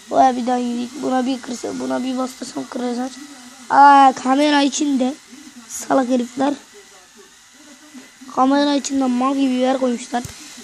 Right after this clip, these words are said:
Neyse, şöyle göstereyim. Buradan fotoğraf basıyorsun, fotoğraf çekiyorsun.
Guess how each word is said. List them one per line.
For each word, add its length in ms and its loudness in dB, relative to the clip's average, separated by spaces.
Neyse, 240 -4
şöyle 200 -8
göstereyim. 480 -10
Buradan 280 -8
fotoğraf 440 -14
basıyorsun, 420 -4
fotoğraf 500 -2
çekiyorsun. 340 -8